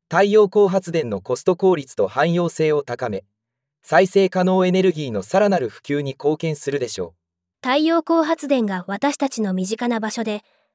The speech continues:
Speaker 2: もっと当たり前に使えるようになるかもしれませんね。続いては、産業インフラの寿命延長についてです。自己修復ポリマーコーティングとは、どんな仕組みの材料なんでしょうか？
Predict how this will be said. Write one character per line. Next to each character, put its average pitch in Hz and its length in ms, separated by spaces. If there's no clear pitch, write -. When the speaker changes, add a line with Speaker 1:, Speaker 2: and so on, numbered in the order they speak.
Speaker 2:
も 262 120
っ 302 100
と 208 160
当 185 60
た 254 140
り 302 100
前 339 180
に 330 120
使 - 260
え 330 80
る 330 80
よ 349 140
う 330 40
に 254 120
な 220 100
る 240 80
か 233 100
も 185 120
し - 120
れ 196 80
ま 196 120
せ 214 160
ん 185 80
ね。 202 200
続 247 280
い 339 80
て 339 140
は、 240 220
産 359 300
業 392 200
イ 403 120
ン 381 40
フ 370 80
ラ 320 120
の 240 100
寿 208 160
命 320 240
延 359 120
長 339 180
に 262 140
つ - 140
い 294 80
て 285 120
で 220 100
す。 - 200
自 240 160
己 359 140
修 370 220
復 349 220
ポ 359 120
リ 349 120
マ 359 140
ー 339 40
コ 370 180
ー 359 40
テ 320 120
ィ 302 60
ン - 20
グ 262 140
と 262 140
は、 214 200
ど 269 180
ん 415 60
な 370 120
仕 - 100
組 294 200
み - 0
の 302 100
材 277 240
料 370 160
な 349 120
ん 302 40
で 269 80
し 262 120
ょ 254 40
う 233 40
か？ 226 240